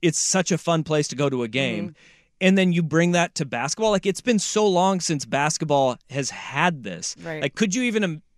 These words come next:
Speaker 1: could you even imagine what, <laughs>
Speaker 2: No.
Speaker 1: what it's like?
Speaker 2: Back then, I mean, when, so yeah, we weren't, we weren't very good when I was there, and then it, they weren't until, um, the Bennett era, and, uh, that, which was really fun. I
Speaker 1: Mm-hmm.
Speaker 2: still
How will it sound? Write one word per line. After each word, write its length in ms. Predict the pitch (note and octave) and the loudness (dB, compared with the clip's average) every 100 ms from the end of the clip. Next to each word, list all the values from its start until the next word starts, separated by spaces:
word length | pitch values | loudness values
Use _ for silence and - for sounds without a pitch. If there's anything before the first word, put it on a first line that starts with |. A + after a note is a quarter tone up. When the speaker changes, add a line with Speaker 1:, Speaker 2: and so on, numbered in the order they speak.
| _ - | _ -4
Speaker 1:
could 180 | F3 | -2
you 60 | F#3+ | -2
even 180 | G3 F#3 | -2 -4
imagine 500 | D3 C3 C3+ D#3+ G3+ | -4 -2 -2 -2 2
what, 160 | G3 - | 2 0
<laughs> 80 | - | -4
Speaker 2:
No. 140 | G3 A3+ | 6 8
Speaker 1:
what 100 | G3+ | 10
it's 80 | F3 | 8
like? 340 | G3+ G#3+ - _ - | 4 2 -2 _ 0
Speaker 2:
Back 220 | G#3 G#3 | 0 2
then, 220 | G#3+ A3 | -4 -2
I 40 | G#3+ | -2
mean, 160 | G3+ | -4
when, 140 | F#3+ - | -6 -10
so 140 | - | -8
yeah, 200 | F3 F3 | -4 -2
we 220 | D#3+ E3 F3 | -2 -6 -8
weren't, 240 | E3+ D#3 _ | -10 -12 _
we 100 | E3 | -14
weren't 240 | D#3 D3+ - | -12 -12 -14
very 280 | D#3 C#3+ | -12 -12
good 220 | C3+ D3 C#3 | -8 -8 -8
when 120 | C#3+ | -10
I 80 | C3+ | -10
was 160 | C3+ | -12
there, 200 | C#3+ C#3+ | -10 -8
and 120 | C#3+ D3+ | -8 -8
then 100 | D3+ | -8
it, 280 | D3 - | -10 -10
they 80 | D#3+ | -10
weren't 340 | D3 E3 D3+ D#3 | -8 -8 -10 -12
until, 480 | C#3 D#3+ D3 C#3 - - _ _ _ - - | -12 -8 -8 -8 -12 -20 _ _ _ -20 -12
um, 460 | D#3 D3 C3 C3+ - _ - D#3+ | -8 -8 -8 -12 -18 _ -20 -16
the 100 | D3 | -4
Bennett 300 | E3+ D#3 D3+ | -4 -4 -6
era, 360 | C3+ C#3 E3 _ | -6 -6 -8 _
and, 440 | D3 C#3+ C3+ C#3 - | -12 -10 -10 -12 -14
uh, 200 | - B2+ | -12 -12
that, 180 | A2 D#3 | -10 -8
which 180 | F3+ - | -8 -8
was 220 | E3+ - | -10 -8
really 220 | F3 F3 | -8 -8
fun. 200 | D#3 D3 | -6 -6
I 60 | D#3 | -6
Speaker 1:
Mm-hmm. 80 | C3+ | -6
Speaker 2:
still 160 | C#3+ | -6